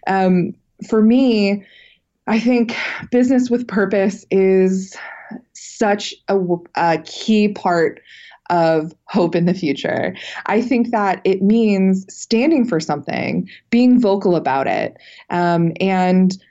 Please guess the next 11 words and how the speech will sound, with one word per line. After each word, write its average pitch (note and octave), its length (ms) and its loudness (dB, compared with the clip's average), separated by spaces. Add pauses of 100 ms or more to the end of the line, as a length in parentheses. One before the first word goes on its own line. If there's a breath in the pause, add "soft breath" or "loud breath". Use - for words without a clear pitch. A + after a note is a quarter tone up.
making C4 380 4
sure G#3+ 320 2
that F3 240 -2
the F#3 80 -2
choices A#3 420 0
that F#3 160 0
you F3 140 0
make D#3+ 380 0
as G#3+ 180 0
a A#3 40 -2
company B3+ 600 2